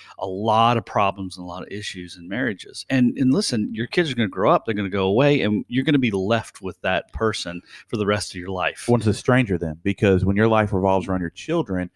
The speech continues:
Speaker 1: Mm-hmm.
Speaker 2: and, and listen, children, you know, are a blessing from God. We should invest in them.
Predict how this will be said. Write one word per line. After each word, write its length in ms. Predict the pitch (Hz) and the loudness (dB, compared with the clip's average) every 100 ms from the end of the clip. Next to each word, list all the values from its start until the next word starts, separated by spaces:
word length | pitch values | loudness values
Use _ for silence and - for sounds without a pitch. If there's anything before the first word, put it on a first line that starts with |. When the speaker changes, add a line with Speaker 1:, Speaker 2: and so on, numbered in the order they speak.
| _ | _
Speaker 1:
Mm-hmm. 160 | 92 - | -16 -4
Speaker 2:
and, 160 | 160 202 | -2 -2
and 80 | 180 | 0
listen, 360 | 185 - 87 82 | 0 0 -6 -8
children, 540 | - 123 135 131 120 101 | -2 0 2 0 -2 -4
you 100 | 110 | 0
know, 280 | 98 95 - | 4 4 4
are 180 | 90 85 | 4 2
a 60 | |
blessing 380 | 82 92 95 95 | 2 0 0 -4
from 180 | 85 80 | -12 -10
God. 440 | 92 95 104 104 95 | 0 2 4 2 0
We 80 | |
should 120 | 90 80 | -4 -8
invest 420 | 82 95 101 - | -4 0 0 -2
in 80 | 92 | -4
them. 340 | 92 92 92 | -2 -2 -4